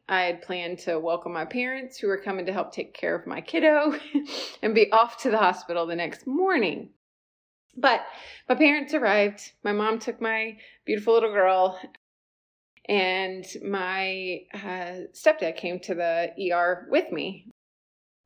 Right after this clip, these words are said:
They looked at me. They were former lab techs. Um, and they're like, "You do not look like your hemoglobin's that low. There's no way. Must be a mistake that happened." So we get to the E R. I sit in the E R. I do one more work call while I'm sitting in the E R, by the way,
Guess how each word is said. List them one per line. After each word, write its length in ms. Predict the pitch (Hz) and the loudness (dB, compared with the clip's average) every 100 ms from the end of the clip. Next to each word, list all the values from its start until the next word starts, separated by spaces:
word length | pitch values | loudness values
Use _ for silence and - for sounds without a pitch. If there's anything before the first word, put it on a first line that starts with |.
| _ | _
They 120 | 254 262 | 4 6
looked 240 | 262 262 | 6 4
at 100 | 262 | 0
me. 160 | 247 240 | -2 -2
They 140 | 240 | -2
were 140 | 240 | -4
former 800 | 240 240 233 233 226 226 214 208 _ _ | -4 -4 -2 0 -2 -4 -6 -12 _ _
lab 320 | 196 196 202 | 0 2 0
techs. 600 | - 208 226 - - - - | -4 -6 -6 -12 -18 -18 -8
Um, 280 | 202 196 196 | -6 -6 -6
and 80 | 190 | -8
they're 160 | 202 | -6
like, 240 | 196 175 190 | -6 -6 -6
"You 100 | 196 | -6
do 120 | 175 | -6
not 220 | 190 185 | -6 -6
look 200 | 202 202 | -6 -4
like 140 | 165 | -6
your 120 | 160 175 | -6 -8
hemoglobin's 640 | 190 180 156 151 151 - | -6 -8 -6 -6 -6 -6
that 240 | 175 - | -4 -2
low. 160 | 170 165 | -2 0
There's 260 | 165 170 | -2 -4
no 220 | 190 196 185 | -6 -6 -4
way. 320 | 156 - - _ | -6 -8 -14 _
Must 320 | 208 214 214 | 0 0 0
be 140 | 202 185 | -4 -2
a 60 | |
mistake 500 | 180 180 185 170 - | -4 -2 0 -2 -2
that 100 | 185 | -4
happened." 420 | 190 - - - _ _ _ _ _ _ _ _ _ _ | -4 -6 -10 -20 _ _ _ _ _ _ _ _ _ _
So 160 | - 214 | 4 6
we 40 | |
get 160 | 214 226 | 8 4
to 100 | 233 | 0
the 220 | 233 208 | 0 4
E 40 | |
R. 460 | 196 180 180 180 180 _ _ _ | 4 4 4 0 -4 _ _ _
I 60 | - | -12
sit 240 | 202 247 | 2 2
in 100 | 233 | 4
the 160 | 226 185 | -2 -4
E 60 | 185 | -2
R. 420 | 180 180 175 - | 0 0 -4 -2
I 100 | 214 | 0
do 140 | 247 233 | 2 0
one 120 | 226 | -2
more 180 | 214 175 | -2 0
work 240 | 190 - | -2 -4
call 440 | - 160 151 - - | -4 -2 -2 -4 -8
while 160 | - | -6
I'm 100 | 175 | -6
sitting 220 | 175 175 | -4 -6
in 80 | 180 | -4
the 160 | 175 147 | -6 -6
E 60 | |
R, 120 | 170 165 | -4 -2
by 140 | 170 | -2
the 80 | 165 | -2
way, 320 | 165 165 - | -4 -4 -10